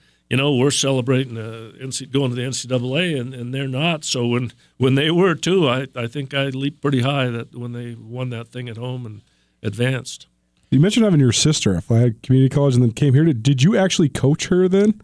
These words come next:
Speaker 1: Yeah.
Speaker 2: So what
Speaker 1: Yeah.
Speaker 2: was that experience like, coaching your own
Speaker 1: Oh, yeah,
Speaker 2: sister?
Speaker 1: yeah, well, tougher for her than me, for sure.
Speaker 2: <laughs>
Speaker 1: I coached my two nieces, too. So,
Speaker 2: <laughs> Right.
Speaker 1: uh, yeah, uh, she was a very good player, and,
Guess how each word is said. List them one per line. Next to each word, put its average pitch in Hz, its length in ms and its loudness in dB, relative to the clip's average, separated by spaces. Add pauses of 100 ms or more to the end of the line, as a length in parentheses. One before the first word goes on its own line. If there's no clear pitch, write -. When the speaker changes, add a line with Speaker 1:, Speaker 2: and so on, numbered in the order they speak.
Speaker 1:
Yeah. 135 220 -2 (200)
Speaker 2:
So - 140 -2
what 240 60 4
Speaker 1:
Yeah. 254 60 2
Speaker 2:
was 170 100 6
that 220 180 4
experience 156 320 0
like, 135 100 0
coaching 185 300 2
your 151 160 4
own 180 120 4
Speaker 1:
Oh, 247 60 2
yeah, 262 80 2
Speaker 2:
sister? - 400 2
Speaker 1:
yeah, 233 160 0
well, 170 160 -2
tougher 180 340 -4
for 175 200 -2
her 190 180 4
than 185 180 -2
me, 165 220 -2
for 190 60 2 (180)
sure. 262 180 0
Speaker 2:
<laughs> - 60 0
Speaker 1:
I 247 840 0
coached 196 280 2
my 180 100 -2
two 202 280 0
nieces, 196 480 0
too. 214 280 2
So, 139 360 0
Speaker 2:
<laughs> - 80 -2 (160)
Right. 208 300 2
Speaker 1:
uh, 120 580 0 (280)
yeah, 147 640 -4 (200)
uh, 113 440 -10
she - 260 -14
was 131 200 -6
a 131 60 -8
very 123 260 0
good 135 180 -4
player, 139 400 0
and, 95 300 -10